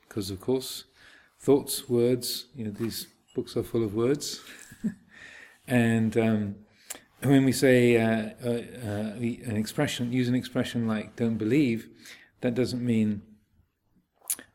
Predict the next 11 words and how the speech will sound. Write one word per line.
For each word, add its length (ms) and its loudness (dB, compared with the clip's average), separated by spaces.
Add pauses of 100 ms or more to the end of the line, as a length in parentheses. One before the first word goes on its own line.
to 320 6
sort 200 -2
of 140 -2
reject 420 0
and 140 -2
dismiss 560 -4
or, 540 -2
um, 380 -10 (560)
to, 400 0
to 200 -4
discount, 680 0